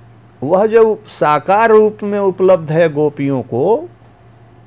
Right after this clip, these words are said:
तो ध्यान क्यों करेंगी, योग क्यों करेंगी? ज्ञान, वैराग्य, भक्ति के दो पुत्र हैं। भक्ति बड़ी है,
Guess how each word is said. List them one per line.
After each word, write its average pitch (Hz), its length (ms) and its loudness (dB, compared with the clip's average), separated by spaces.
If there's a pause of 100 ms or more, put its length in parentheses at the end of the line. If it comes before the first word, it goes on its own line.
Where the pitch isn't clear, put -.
(960)
तो 123 100 -8
ध्यान 127 680 -10 (680)
क्यों 131 200 -6
करेंगी, 131 600 -6 (640)
योग 113 420 -8
क्यों 131 200 -8
करेंगी? 139 640 -4 (1400)
ज्ञान, 135 640 -4
वैराग्य, 139 880 -2 (1040)
भक्ति 143 380 -8
के 135 160 -6
दो 147 240 -4
पुत्र 127 360 -10
हैं। 95 280 -16 (2250)
भक्ति 131 360 -10
बड़ी 139 360 -6
है, 92 260 -14